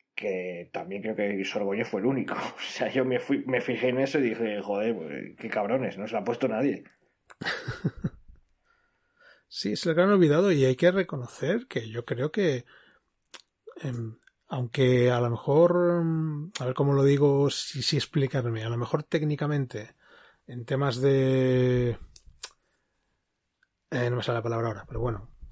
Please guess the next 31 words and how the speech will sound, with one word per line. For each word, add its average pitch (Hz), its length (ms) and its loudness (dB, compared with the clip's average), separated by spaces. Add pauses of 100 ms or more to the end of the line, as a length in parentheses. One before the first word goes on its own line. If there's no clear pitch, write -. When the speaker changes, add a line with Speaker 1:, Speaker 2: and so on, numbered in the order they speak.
(200)
Speaker 2:
eh, 104 600 -14
logística. - 720 -4 (560)
Es - 240 -12
más 113 140 -4
difícil, 127 340 -2
evidentemente, 127 500 0
hacer 123 180 -4
un 123 120 0
largo 127 260 -2
que - 80 -6
un 123 80 -2
corto, 165 520 -4 (100)
pero 107 220 -10
no, 123 180 -8
en 110 240 -10
temas 135 420 -2
de, 135 380 4
de 127 100 0
guión 139 460 0 (160)
y 120 160 -4
esas 117 160 -6
cosas, 165 260 -2
me 120 140 -4
parece 110 300 -6
que - 80 -6
hacer 117 240 -6
un 131 100 -4
corto 123 220 -6
es - 80 -6
muy 131 120 -2
complicado. 143 600 -10